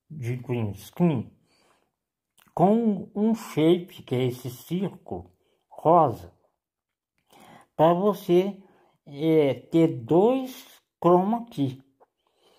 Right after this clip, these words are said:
Quer dizer, que você tem um chroma key verde e um chroma key rosa. Você importa uma imagem,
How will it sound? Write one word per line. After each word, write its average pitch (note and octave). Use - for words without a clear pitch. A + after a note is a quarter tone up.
Quer D3+
dizer, B2+
que -
você C#3
tem C#3+
um D#3
chroma C#3+
key A#2
verde F#3
e F#3
um A3+
chroma F3
key D#3+
rosa. A2
Você C3+
importa D3
uma C3
imagem, B2+